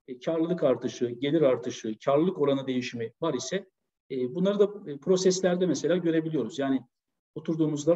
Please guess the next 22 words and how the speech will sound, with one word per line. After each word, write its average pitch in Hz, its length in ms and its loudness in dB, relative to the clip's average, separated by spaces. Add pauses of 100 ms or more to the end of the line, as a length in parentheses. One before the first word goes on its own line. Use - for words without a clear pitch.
o 156 100 0
patenti 147 440 0
analiz 151 340 0
ettiğimizde 123 600 -4
patent 165 380 -2
bize 151 320 0 (340)
işte 156 260 -4
bu 208 80 -4
patent 151 460 0
uygulandığında 143 1000 0
iki 190 180 -6
tane 143 340 0
işçi, 190 480 -4 (400)
e, 135 80 -8
efendim, 160 580 -2
e, 139 540 -8
tasarrufu 175 500 2
sağlıyor, 117 300 0
işçilikten 170 600 -2
tasarruf 113 420 -4
sağlıyor 107 540 -6
diyor. 190 180 -4